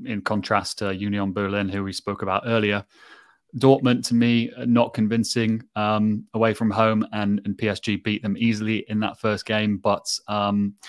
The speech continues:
they have won overall twenty-seven of thirty-four Champions League group stage games,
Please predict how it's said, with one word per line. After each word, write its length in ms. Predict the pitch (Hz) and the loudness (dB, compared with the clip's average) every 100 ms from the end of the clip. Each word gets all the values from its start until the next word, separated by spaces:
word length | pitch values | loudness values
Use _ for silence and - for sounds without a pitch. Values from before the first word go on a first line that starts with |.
| - - | -12 -8
they 80 | |
have 300 | 101 117 113 | -2 0 0
won 180 | 117 113 | 0 0
overall 500 | 110 113 104 107 107 | 0 -4 -2 -2 -2
twenty-seven 800 | 98 - 113 110 - 110 110 110 98 | -4 -6 -4 -4 -4 -4 -2 -4 -6
of 140 | 98 | -10
thirty-four 600 | - 107 98 101 104 95 | -8 -6 -6 -8 -6 -6
Champions 460 | - 95 98 90 95 | -6 -8 -6 -8 -10
League 160 | 92 | -10
group 240 | - 101 - | -6 -6 -4
stage 300 | 107 98 - | -4 -4 0
games, 480 | 107 104 98 - | 2 2 0 -4